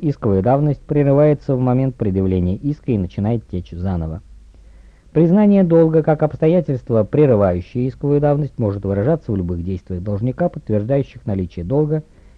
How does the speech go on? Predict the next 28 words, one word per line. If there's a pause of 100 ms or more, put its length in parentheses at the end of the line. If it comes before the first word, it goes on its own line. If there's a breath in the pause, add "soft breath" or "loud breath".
(120)
или
иной
обязанности. (600)
Такими
действиями
могут
быть, (100)
в
частности – (640 soft breath)
просьба
об
отсрочке
исполнения,
частичная
оплата
долга
или
процентов
по
нему
и
тому
подобное. (1040 soft breath)
Действия,
свидетельствующие
о
признании
долга,